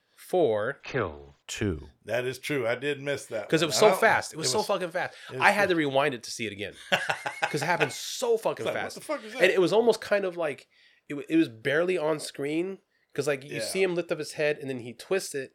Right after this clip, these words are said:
Speaker 1: and then Scott falls in real quick. So it's real fast, but it's
Speaker 3: Yep.
Speaker 1: there. So then that's, that's when that's when, uh, um, Tim, uh, no, so, uh, then the killer knocks, knocks Andrea out. Doesn't kill her,
Speaker 3: Yeah.
Speaker 1: knocks her out.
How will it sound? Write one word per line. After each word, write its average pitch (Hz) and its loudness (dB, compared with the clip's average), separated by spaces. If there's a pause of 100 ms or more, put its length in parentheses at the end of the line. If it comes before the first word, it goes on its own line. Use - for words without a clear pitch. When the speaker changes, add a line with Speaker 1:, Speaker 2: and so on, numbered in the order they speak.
(120)
Speaker 1:
and 131 -6
then 127 -4
Scott - -4
falls 131 0
in 113 -12
real 120 -4
quick. - -6
So 110 -6
it's 113 -8
real 147 2
fast, 92 -4
but 123 -6
it's 110 -6
Speaker 3:
Yep. - -4
Speaker 1:
there. 95 -2 (1800)
So - 0
then 202 6
that's, 175 0
that's 165 -4
when 156 0 (540)
that's 143 -2
when, 139 -2
uh, 110 -4
um, 110 -6
Tim, 139 0 (760)
uh, 135 -4
no, 139 0
so, 131 -6
uh, 131 -2
then 151 2
the 156 -2
killer 170 0
knocks, 139 -6 (160)
knocks 160 -2
Andrea 113 0
out. 98 -6
Doesn't 127 -8
kill 185 -2
her, 131 -2
Speaker 3:
Yeah. 123 -8
Speaker 1:
knocks 127 -4
her 185 -2
out. 104 -8